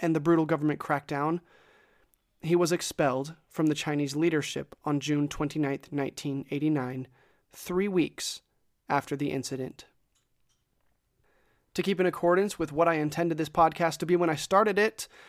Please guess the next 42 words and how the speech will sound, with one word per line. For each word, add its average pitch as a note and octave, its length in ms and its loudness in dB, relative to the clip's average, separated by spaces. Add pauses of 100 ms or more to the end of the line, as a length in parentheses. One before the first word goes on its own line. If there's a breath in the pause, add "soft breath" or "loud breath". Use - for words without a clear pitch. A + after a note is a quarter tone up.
(1000 soft breath)
I G3+ 100 6
leave B3 240 2
things G3+ 260 2
at F#3 80 8
a F3+ 40 4
summary, E3 600 2
not F3 280 2
giving D#3+ 360 0 (160)
way F3+ 280 0
too E3 180 -2
much D#3 220 -2
detail, D3 580 -2
just G#3 220 4
giving F3 220 4
enough D#3 240 2
so - 160 -2
you D3+ 180 2
get C#3+ 380 -2 (420)
a D#3 80 0
basic D3 300 0
understanding D#3 560 0
of D3 160 -4
what C#3+ 160 2
took - 180 -10
place. - 440 -8 (220 loud breath)
This G3+ 200 6
has G3+ 100 0
been F#3 180 6
Tanner F#3+ 260 4
Talking F3 280 6
About E3+ 160 6
Stuff. - 300 2
I've E3 80 0
been D#3+ 100 4
talking E3+ 320 4
about D#3+ 200 6
the D#3+ 60 0
nineteen F#3+ 460 4
eighty-nine E3 540 2
Tiananmen D#3 600 2
Square C#3+ 440 0
protests. - 840 -2